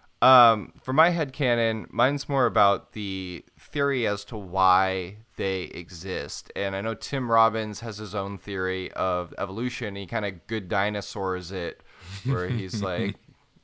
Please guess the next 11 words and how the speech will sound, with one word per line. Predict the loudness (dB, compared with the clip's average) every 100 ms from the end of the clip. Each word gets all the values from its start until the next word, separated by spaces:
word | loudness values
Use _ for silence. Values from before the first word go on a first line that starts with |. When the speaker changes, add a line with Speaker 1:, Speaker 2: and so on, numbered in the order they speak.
| -10
Speaker 1:
"They | -4
evolved | 0 4 4 2
from | -4 -4
a | 0
duck | 2 2 0
rather | -4 -2 -2
than | -4 -4 -4 -6
from, | -2 -2 -2 -8 -10 -10 -8
uh, | -6 -4 -6 -8 -12 _
an | -12 -10 -6
ape." | -6 -8 _